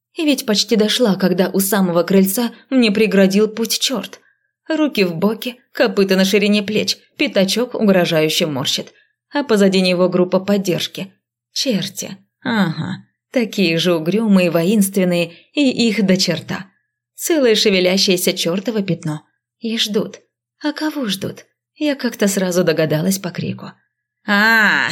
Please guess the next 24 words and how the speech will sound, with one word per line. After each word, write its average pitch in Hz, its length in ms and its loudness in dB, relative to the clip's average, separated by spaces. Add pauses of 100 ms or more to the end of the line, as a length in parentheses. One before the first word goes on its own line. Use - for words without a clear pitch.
(280)
вон 196 640 2
она, 190 500 2
убийца!" 196 880 4 (840)
Я, 269 220 0
оценив 185 500 2
силу 208 360 2
и 196 160 2
количество 185 540 -2
противников, 185 760 0 (200)
в 269 120 -8
бой 247 200 0
решила 240 360 0
не 170 180 0
лезть. - 360 -6 (500)
Преимущество 254 580 2
явно 196 400 2
не 180 140 2
на 170 100 0
моей 165 240 0
стороне. 175 560 -4 (200)
Я 269 260 0
бы 226 100 4
даже 202 300 4
сказала, 196 680 0